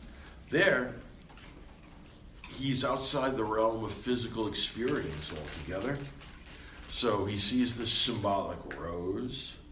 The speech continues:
and he's overwhelmed with light in every direction. The symbolic rose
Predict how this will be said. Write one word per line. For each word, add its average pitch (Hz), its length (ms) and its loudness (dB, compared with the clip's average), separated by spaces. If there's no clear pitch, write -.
and 92 300 -2
he's 90 380 0
overwhelmed 104 840 2
with 85 340 -4
light 95 260 2
in 80 60 -4
every - 240 -6
direction. 67 540 -8
The - 80 -2
symbolic 110 600 6
rose 117 640 4